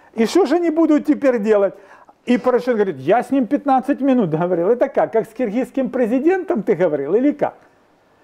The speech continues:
Это я сегодня эту самую, там включал, м, Киевстар, когда включаешь, а,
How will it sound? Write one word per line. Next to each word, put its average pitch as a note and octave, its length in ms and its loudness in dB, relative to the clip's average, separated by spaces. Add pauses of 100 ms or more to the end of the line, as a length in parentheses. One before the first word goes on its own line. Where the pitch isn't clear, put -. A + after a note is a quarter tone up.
(140)
Это E3+ 180 0
я G#3+ 160 4
сегодня G3+ 540 -2
эту F3+ 160 -2
самую, D3 580 -2
там D3+ 240 -2
включал, D3+ 540 -2 (1040)
м, C#3 240 0 (120)
Киевстар, F#3+ 520 0
когда D#3 240 0
включаешь, G3+ 520 -2 (480)
а, C#3 320 -4